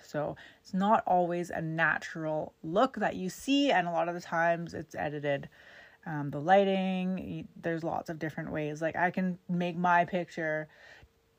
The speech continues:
look twenty pounds different, just how I'm standing and how the lighting is and how I'm holding my body. So keep that in mind too. Like, what you see on Instagram or what you see on social media is not always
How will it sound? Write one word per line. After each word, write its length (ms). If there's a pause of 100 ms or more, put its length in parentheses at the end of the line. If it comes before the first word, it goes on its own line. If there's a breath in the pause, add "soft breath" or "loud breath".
(360)
look 480
twenty 400
pounds 460
different, 500
just 240
how 200
I'm 200
standing 600
and 80
how 160
the 120
lighting 420
is 300
and 440 (420 loud breath)
how 160
I'm 160
holding 760
my 400 (140)
body. 560
So 340
keep 220
that 160
in 100
mind 240
too. 160
Like, 180
what 120
you 80
see 240
on 380 (180)
Instagram 560
or 100
what 80
you 80
see 140
on 120
social 300
media 320
is 140
not 220
always 400